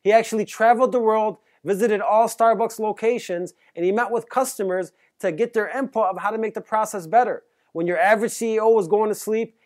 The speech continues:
he was traveling the world visiting a Starbucks. That's why he's so successful today.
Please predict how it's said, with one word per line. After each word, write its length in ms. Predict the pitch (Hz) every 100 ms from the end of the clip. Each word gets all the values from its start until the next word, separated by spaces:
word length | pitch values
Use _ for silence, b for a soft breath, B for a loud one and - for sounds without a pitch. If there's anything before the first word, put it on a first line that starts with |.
| -
he 80 | 214
was 160 | 214
traveling 420 | 214 208 202 208
the 80 | 190
world 240 | 180 196 156
visiting 280 | 180 175
a 40 | 156
Starbucks. 640 | - 165 156 117 101 - _ _ -
That's 240 | 208 233
why 160 | 226 214
he's 140 | 185
so 120 | 202
successful 540 | 190 160 - 170 - 156
today. 400 | - 151 127